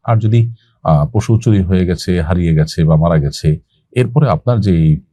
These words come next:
সম্পদ আছে সেটার নেসাব পরিমাণ নাই, ধরুন আপনার কাছে ছিলই মোট, আহ, নব্বই হাজার টাকা, আপনি পঞ্চাশ হাজার টাকা দিয়ে পশু কিনেছেন বা ত্রিশ হাজার টাকা দিয়ে পশু কিনে, পশু কিনেছেন,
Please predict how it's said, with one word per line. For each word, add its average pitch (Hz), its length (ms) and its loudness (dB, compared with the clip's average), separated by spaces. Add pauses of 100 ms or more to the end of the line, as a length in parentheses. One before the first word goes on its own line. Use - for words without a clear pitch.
সম্পদ 80 420 0
আছে 76 380 -4
সেটার 76 440 -2
নেসাব 80 420 -2 (300)
পরিমাণ 71 260 -2
নাই, - 280 0 (440)
ধরুন 127 160 2
আপনার 101 220 -4
কাছে 98 240 -4
ছিলই 117 340 2
মোট, 104 340 0 (140)
আহ, 69 200 -2
নব্বই 78 260 0
হাজার 71 220 0
টাকা, 76 240 -8
আপনি 82 220 -8
পঞ্চাশ 82 240 2
হাজার 76 160 -2
টাকা 71 220 -8
দিয়ে 67 280 -8
পশু 80 220 -4
কিনেছেন 85 380 -4 (400)
বা - 100 0
ত্রিশ 113 220 0
হাজার 95 160 0
টাকা 76 200 -2
দিয়ে 73 200 -4
পশু 78 220 -4
কিনে, 76 160 -2
পশু - 280 -2
কিনেছেন, 80 360 0